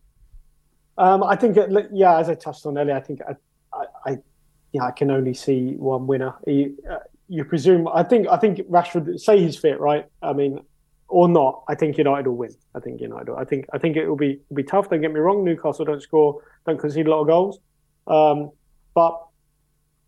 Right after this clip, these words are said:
can you imagine? There's not too many other sports where you,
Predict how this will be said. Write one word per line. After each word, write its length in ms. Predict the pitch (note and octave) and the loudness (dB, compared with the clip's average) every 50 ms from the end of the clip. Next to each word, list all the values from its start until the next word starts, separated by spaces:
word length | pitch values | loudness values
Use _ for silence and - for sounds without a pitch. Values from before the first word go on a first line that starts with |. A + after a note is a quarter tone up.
| _ - | _ -2
can 160 | F#3 F#3 F#3+ | 0 2 4
you 80 | G3+ | 4
imagine? 500 | G3+ G3+ G#3+ G#3+ G3+ E3+ G3 F#3 F3 E3+ - _ _ _ _ _ _ _ _ _ | 4 4 4 2 4 4 2 0 0 -6 -10 _ _ _ _ _ _ _ _ _
There's 180 | G3+ F#3 F3 F3+ | -6 -4 -2 0
not 300 | G#3 A3+ A#3 F#3 D#3 - | 2 2 2 0 0 2
too 120 | G#3+ G#3+ | 2 2
many 160 | G3 F#3+ F#3+ | 4 4 2
other 220 | F3+ E3+ D#3+ D#3 D#3 | 2 2 2 0 -4
sports 500 | - - - F#3 E3+ E3 D3+ C#3 - - | -6 -6 -6 -2 0 0 0 -2 -4 -6
where 140 | D#3+ D3+ D3 | -4 -2 -2
you, 280 | C#3+ C#3+ C#3+ C#3 C#3+ | -2 -2 -4 -6 -8